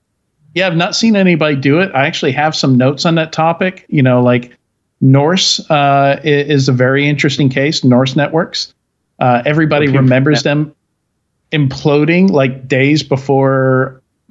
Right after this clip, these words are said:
Speaker 1: R S A twenty sixteen, I think it was. And their names are
Speaker 2: Mm-hmm.
Speaker 1: even printed on the lanyards.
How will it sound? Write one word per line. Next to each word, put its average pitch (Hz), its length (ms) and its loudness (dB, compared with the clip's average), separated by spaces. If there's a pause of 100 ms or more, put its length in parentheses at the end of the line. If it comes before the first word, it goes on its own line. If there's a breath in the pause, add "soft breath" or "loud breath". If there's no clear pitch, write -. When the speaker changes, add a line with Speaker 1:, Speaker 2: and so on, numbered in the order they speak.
Speaker 1:
R 139 140 2
S 135 120 -6
A 156 80 0
twenty 151 300 0
sixteen, 190 400 -2
I 196 80 2
think 196 180 -2
it 226 80 -4
was. 233 400 -2 (420)
And 135 320 2
their 143 120 2
names 170 260 2
are 156 60 0
Speaker 2:
Mm-hmm. 143 80 2
Speaker 1:
even 147 200 2
printed 160 320 0
on 139 220 0
the 135 100 2
lanyards. 131 640 -2